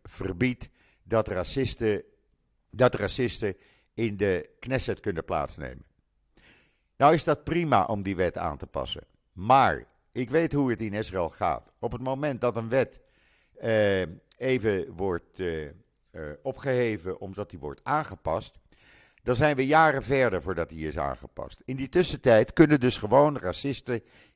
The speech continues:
in de Knesset plaatsnemen. En dat moeten we voorkomen. Daar moeten we met z'n allen uit alle macht tegen vechten. Israël, dit prachtige land, Israël, dit land met die prachtige mensen,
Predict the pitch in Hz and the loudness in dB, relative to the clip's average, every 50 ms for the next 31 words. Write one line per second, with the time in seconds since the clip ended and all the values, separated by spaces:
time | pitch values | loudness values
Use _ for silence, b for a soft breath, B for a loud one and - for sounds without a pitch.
0 | b _ 151 139 135 123 120 - _ - 107 107 - 123 127 120 - - 107 98 | b _ -2 0 0 -2 -6 -12 _ -4 -4 -4 -2 0 -2 -2 0 0 0 -2
1 | 90 - - _ _ _ 131 120 104 95 - - 90 76 69 67 60 60 - _ | -2 -4 -14 _ _ _ 2 4 4 2 0 -4 -8 -8 -8 -8 -10 -12 -18 _
2 | _ _ _ _ _ _ _ _ _ _ _ _ _ - 73 65 65 104 113 127 | _ _ _ _ _ _ _ _ _ _ _ _ _ -14 -14 -6 2 2 2 2
3 | - - - _ _ 98 101 117 120 - 110 90 92 90 - 87 78 - - 82 | 2 -4 -16 _ _ -8 -4 -4 -2 -2 -2 -4 -4 -4 -4 -8 -6 -2 -2 0
4 | 78 73 67 62 53 - b b b b b b 101 110 123 139 147 156 147 147 | 0 0 -2 -6 -12 -18 b b b b b b 4 4 6 6 4 2 2 2
5 | 131 123 120 110 107 101 - - 85 - _ 120 123 127 127 120 120 110 - _ | 0 0 0 0 -2 -4 -4 -6 -8 -6 _ 4 4 6 6 4 2 2 -4 _
6 | - 95 92 - - _ - 139 143 135 120 110 107 104 98 - - - 110 98 | -4 -4 -4 -4 -8 _ 2 4 4 4 4 2 2 0 0 0 -2 -4 -4 -4
7 | 95 90 - 80 - - 120 110 - - _ 80 67 - b b b b b b | -4 -4 -8 -12 -8 -4 -4 -4 -4 -4 _ -12 -12 -12 b b b b b b
8 | b b b b b - 160 165 131 127 135 135 123 110 101 104 98 - _ _ | b b b b b 4 4 4 4 4 4 6 6 6 4 0 -4 -10 _ _
9 | _ _ - 110 - - _ - 147 156 160 135 - - 160 143 117 127 120 113 | _ _ -6 -6 -6 -6 _ 2 4 4 4 4 2 -2 -2 0 2 2 4 4
10 | 101 95 92 92 - - _ _ _ _ _ _ _ _ - 165 165 143 101 123 | 2 2 0 -2 -8 -16 _ _ _ _ _ _ _ _ 2 2 4 4 4 4
11 | 113 101 92 90 98 - 87 117 131 123 131 135 139 139 135 - 123 120 104 104 | 4 4 4 4 0 -2 0 2 2 2 4 4 4 4 2 0 -6 -6 -6 -8
12 | 98 - _ - 151 160 156 - - - 131 - 110 110 110 107 98 92 90 - | -10 -10 _ 2 2 4 4 2 0 -6 -4 -4 -4 -2 -2 -2 -2 -4 -6 -8
13 | - 90 78 | -10 -12 -14